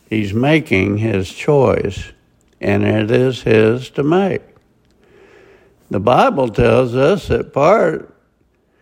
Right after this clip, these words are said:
is that part from God, that apart from <laughs> God, I'm sorry, he will spend eternity separated from him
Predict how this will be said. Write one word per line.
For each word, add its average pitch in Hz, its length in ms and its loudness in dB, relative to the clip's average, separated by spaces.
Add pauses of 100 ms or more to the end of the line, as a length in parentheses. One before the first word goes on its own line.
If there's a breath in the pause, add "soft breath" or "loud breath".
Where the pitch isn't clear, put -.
(320)
is 120 400 -4
that 147 320 0
part 139 380 2
from 107 260 -4
God, 135 580 2
that 113 920 -6
apart 160 800 -4
from 107 320 -6
<laughs> - 0 -
God, 107 720 -4 (1400 loud breath)
I'm - 220 -4
sorry, 117 500 2 (1300 soft breath)
he 151 160 4
will 147 180 6
spend 165 340 2
eternity 151 800 2
separated 151 960 0
from 113 260 -4
him 107 600 -8